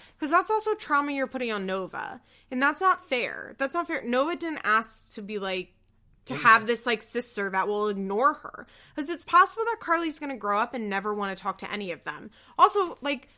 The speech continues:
Speaker 1: that's another thing. I'm really sick of people being like, "Well, Carly's gonna grow up and wanna be super close to them," or, "Carly's gonna grow up and she's not gonna want anything to do with them." We don't know shit about Carly,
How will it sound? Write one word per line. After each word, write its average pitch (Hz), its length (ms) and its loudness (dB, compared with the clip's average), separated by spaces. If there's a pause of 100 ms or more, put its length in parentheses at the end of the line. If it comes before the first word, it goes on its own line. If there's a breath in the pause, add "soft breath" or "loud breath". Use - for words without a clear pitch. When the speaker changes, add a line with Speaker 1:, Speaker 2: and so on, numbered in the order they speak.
(100)
Speaker 1:
that's 427 220 0
another 226 320 0
thing. 254 200 -4
I'm 220 120 -4
really 240 220 0
sick 262 220 -6
of 214 140 -6
people 208 260 -6
being 196 220 -6
like, 190 180 -6
"Well, 220 120 -2
Carly's 349 460 0
gonna 320 160 -4
grow 285 220 0
up 285 140 -4
and 254 80 -6
wanna 262 160 0
be 233 180 -4
super - 400 0
close 330 260 -2
to - 60 -4
them," 190 180 -4
or, 208 60 2
"Carly's 359 440 0
gonna 320 160 -6
grow 311 120 2
up 269 80 -2
and 262 100 -8
she's 277 120 -10
not 311 160 -2
gonna 294 140 -6
want 262 200 -6
anything 349 400 -2
to 302 80 -4
do 269 120 -4
with 247 100 -4
them." 185 200 -4 (340 soft breath)
We 247 100 -2
don't 349 160 4
know 359 160 2
shit - 400 0
about 254 280 6
Carly, 214 580 0